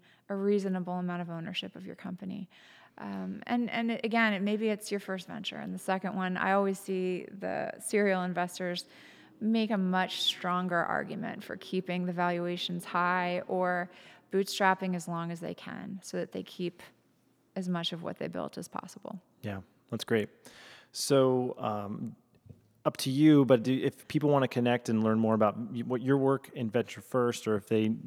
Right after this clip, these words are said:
Speaker 2: they need some help with evaluation, what's the best way for people to get in touch with you?
Speaker 1: Absolutely. I think, um, I can give you my information. I don't know if you put it up on
Speaker 2: Sure, I
Speaker 1: the
Speaker 2: can, I can add your information
Speaker 1: Yeah.
Speaker 2: on, on, in the
Speaker 1: Add
Speaker 2: show
Speaker 1: it.
Speaker 2: notes.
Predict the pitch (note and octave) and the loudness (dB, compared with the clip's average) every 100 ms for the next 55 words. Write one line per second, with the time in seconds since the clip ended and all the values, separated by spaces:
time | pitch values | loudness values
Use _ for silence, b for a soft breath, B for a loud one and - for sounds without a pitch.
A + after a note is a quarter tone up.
0 | - A2+ A#2 A2+ G#2+ A#2+ A2 A#2+ G#2+ G#2 | -2 4 4 4 0 0 2 2 0 2
1 | G#2 G#2+ G#2 G2+ - A2 - G#2+ G2+ - | 2 2 0 0 -2 -4 -2 -2 -2 -2
2 | G#2 - G2+ G2 - - G#2+ G#2+ G2+ G2+ | -4 -4 -6 -6 -8 -10 -8 -6 -6 -6
3 | G#2 - - A#3+ B3 - A3 F#3+ F#3+ F3+ | -8 -10 0 2 2 0 0 2 0 4
4 | G#3+ G#3+ B3+ A#3+ - G3+ G3 G3 G3+ A3 | 2 2 -2 0 0 0 0 -2 -6 -8
5 | - _ - E4 - A#3+ A3+ G3+ F#3+ F#3+ | -12 _ -10 -10 -6 -4 -2 -2 -2 -4
6 | G3+ G3+ A3 C#4+ A3+ G#3 G#3+ G3 F#3+ G3+ | -6 -6 -6 -6 -6 -4 -4 -4 -6 -8
7 | G3+ A#3 G3+ F#3+ F#3+ F#3 F#3 F3+ D#3 B2 | -6 -4 -2 -2 -2 -4 -2 4 8 8
8 | C3 B2+ A#2 B2+ C3+ A#2 A#2 A2 A2 G#2+ | 8 4 4 2 2 2 4 4 2 2
9 | A2 A2 - G#2+ G#2+ G#3 F3+ B2 A2 G#2 | 0 2 0 0 4 4 2 -2 -2 -2
10 | G3+ G#2+ G#2 - A#3 B3 B3 A3+ G#2+ A3 | -2 -2 -2 2 4 4 4 2 0 -2
11 | - - | -8 -12